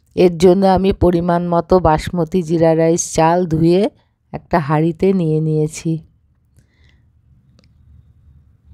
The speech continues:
এর মধ্যে একটু লবণ দিচ্ছি,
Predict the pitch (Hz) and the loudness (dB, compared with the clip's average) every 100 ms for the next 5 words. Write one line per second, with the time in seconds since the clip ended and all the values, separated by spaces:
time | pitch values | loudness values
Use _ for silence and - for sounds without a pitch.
0 | - _ - _ _ _ _ _ _ _ | -20 _ -20 _ _ _ _ _ _ _
1 | - - - 202 208 214 196 175 202 202 | -20 -12 2 4 4 4 2 2 2 2
2 | 160 196 196 160 160 170 170 170 185 - | 2 2 4 4 2 0 -2 -2 -4 -6
3 | - 190 202 | -8 -6 -6